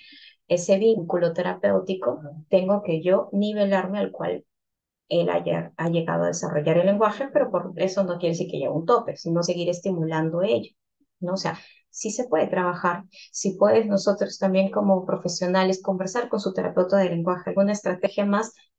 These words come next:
también para poder, pues, este, mejorar la intervención, ¿no?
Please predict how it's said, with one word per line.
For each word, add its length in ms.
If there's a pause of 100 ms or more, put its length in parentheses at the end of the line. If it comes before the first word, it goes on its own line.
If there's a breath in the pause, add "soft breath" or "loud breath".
también 880 (220)
para 240
poder, 360
pues, 220
este, 460
mejorar 480
la 60
intervención, 840 (180)
¿no? 380